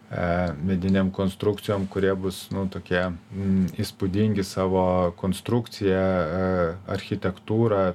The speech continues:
tūriu. Tai aišku, kad, e, tokie unikalūs, e, sprendimai, jie pareikalaus ir renovacijų brangesnė bus, tai ten kainų lygis bus aštuoniolika kažkur eurų, e, paprastesni, ta industrinis korpusas,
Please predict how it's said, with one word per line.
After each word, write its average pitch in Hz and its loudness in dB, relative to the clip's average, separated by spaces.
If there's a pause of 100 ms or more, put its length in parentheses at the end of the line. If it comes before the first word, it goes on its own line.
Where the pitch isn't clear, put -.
tūriu. 110 2 (760)
Tai 101 0 (220)
aišku, 98 -2
kad, 90 0 (140)
e, 95 -2
tokie 92 -2
unikalūs, 95 0 (160)
e, 92 -6 (280)
sprendimai, 98 0
jie 95 4
pareikalaus 95 0
ir 95 -2
renovacijų 101 2
brangesnė 104 -2
bus, 98 -6
tai 90 -6
ten 80 -10
kainų 90 -2
lygis 90 -2
bus 87 -10 (540)
aštuoniolika 101 0 (100)
kažkur - -4
eurų, 104 4
e, 85 -4 (120)
paprastesni, 90 -2
ta 87 -2
industrinis 98 -2
korpusas, 101 -4